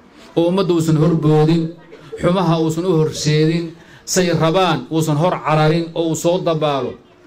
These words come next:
Xooluhu kale way bini aadamkani, culummadii ducaaddu hor joogaan, ay dhex joogaan. Xooluhu haddaadan s-, celinin, oodan dabaalin, oo isu celinin, oo meesha wanaagsan aadan ku leexinin, waraaba eber ka dhigahaya. Abaar baa baabi'inaysa, cudur baa nag ka dhigi,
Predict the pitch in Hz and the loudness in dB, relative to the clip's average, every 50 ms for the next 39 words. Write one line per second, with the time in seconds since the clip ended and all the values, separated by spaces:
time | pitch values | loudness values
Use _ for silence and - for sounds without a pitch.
0 | - - - - - - - - - 156 175 196 214 202 180 165 156 156 160 160 | -20 -20 -20 -20 -20 -20 -14 -4 -2 0 2 2 2 2 2 0 0 0 0 2
1 | 170 165 160 156 147 147 156 156 170 170 160 160 147 135 147 143 135 131 143 147 | 2 2 0 2 0 0 0 0 -2 -2 -2 -2 -2 -2 -2 -2 -2 -2 0 0
2 | 151 156 170 160 156 143 127 135 127 147 160 156 143 143 156 156 156 - 147 147 | 0 2 2 0 0 0 0 -2 0 0 0 0 0 0 -2 -2 0 0 0 2
3 | 156 156 147 143 147 156 143 127 - - 147 147 151 165 151 123 113 - - - | 2 2 0 -2 -2 -4 -4 -6 -2 0 0 2 2 2 0 -2 -4 -8 -18 -20
4 | - - - - - 131 151 160 160 156 147 147 156 147 147 139 139 - - - | -20 -20 -18 -4 0 2 2 4 2 2 0 0 0 0 0 -2 -2 -4 -4 -2
5 | - 143 147 143 147 151 160 160 147 139 156 151 147 139 143 135 131 139 139 147 | 0 0 0 2 2 0 0 -2 0 0 -2 -2 0 -2 -4 -4 -2 -2 0 0
6 | 156 156 156 139 139 131 - 175 165 143 147 147 147 147 156 160 156 151 - - | 0 -2 -2 -4 -6 -2 -2 -2 0 0 -2 -2 0 0 0 -2 -2 -4 -10 -18
7 | - - - - - 143 143 147 160 170 156 160 156 151 151 143 139 - 151 147 | -20 -20 -12 -4 -2 0 0 2 0 0 0 2 2 2 2 0 -2 -4 -4 -4
8 | 143 139 127 - 170 170 160 156 156 151 - 147 143 156 165 160 160 - - - | -4 -4 -2 0 2 4 4 4 2 2 0 -2 0 0 0 0 -2 -4 -10 -18
9 | - - 131 131 139 151 147 139 143 139 139 135 120 - 139 131 127 123 117 113 | -12 -4 -2 0 0 2 2 2 2 0 0 0 -2 -2 -4 -4 -2 -2 -2 0
10 | 117 117 120 120 117 - - - - 139 147 151 160 156 139 139 135 131 131 139 | 0 0 0 -2 -4 -6 -8 -4 0 0 2 2 2 0 0 -2 -2 0 -2 -2
11 | 127 131 131 135 139 143 147 139 127 120 104 98 117 117 - - - - - 151 | -2 0 0 2 2 2 0 0 -4 -4 -4 -4 -4 -4 -6 -10 -18 -6 -2 0
12 | 156 156 151 139 143 135 131 135 147 147 151 - 156 156 156 139 131 127 127 | 2 2 2 2 0 -2 0 0 -2 -2 0 0 0 0 0 0 -2 -2 -2